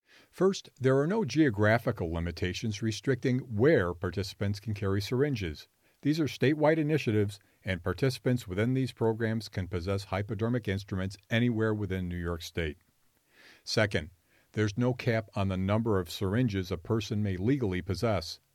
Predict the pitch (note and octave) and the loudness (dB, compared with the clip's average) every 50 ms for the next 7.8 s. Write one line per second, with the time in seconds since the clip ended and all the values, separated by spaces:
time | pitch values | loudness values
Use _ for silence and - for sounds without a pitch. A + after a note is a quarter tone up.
0 | _ _ - D#3 F#3+ G3 B3 A#3+ A3 - F3+ B2+ - - A#2+ D3 D3 - - G#2+ | _ _ 0 0 2 2 2 0 2 0 -2 -2 2 2 2 2 2 0 -2 -2
1 | E2 D#2 - - - F2+ E2+ - - G2+ F#2 F2 E2 D#2 D2 - - _ _ _ | -2 -2 -6 -6 -6 -6 -6 -2 -2 -2 -2 -2 -2 -4 -6 -8 -14 _ _ _
2 | _ _ _ _ _ - - _ _ - A2+ A2 A2+ A#2 A#2+ A#2+ B2 B2+ - D3+ | _ _ _ _ _ -20 -20 _ _ -2 2 2 4 4 2 0 -2 -2 -2 -2
3 | E3 F3+ - - D3+ B2+ A2+ - - - G2+ F2 E2+ F#2 G#2 A#2+ E3+ G3 E3 A#2 | -2 -2 0 0 0 0 0 -4 -4 -4 -4 -4 -2 0 0 2 2 2 2 2
4 | G2 F2+ E2+ - - - G2+ F#2 F2+ F2 F2 - - - - G2 E2+ D#2 D#2+ F2+ | 2 0 -2 -6 -6 -4 -4 -4 -4 -6 -8 -10 -10 -4 -2 -2 0 0 -2 -4
5 | G#2+ F#2 E2+ D#2+ - - F#2+ F2 F2 E2+ E2 - - F#2 F2+ F2 E2+ E2 E2 - | -4 -6 -6 -6 -4 -4 -4 -2 -2 -4 -6 -4 -6 -4 -4 -4 -4 -6 -6 -2
6 | - A2 A2 A2+ G2+ - - G2 G#2+ B2 B2+ G#2+ G2 F2 - - - G#2+ G#2 G2+ | 0 0 0 0 -2 -2 -2 0 0 0 0 -2 -4 -8 -6 -4 -4 -4 -2 -2
7 | - G2 F#2 F2+ E2+ F#2+ G#2 G#2 A2+ G#2 - - A2+ A2 A2 | -4 -4 -4 -4 -2 0 0 0 0 -2 -4 -2 -2 -2 -2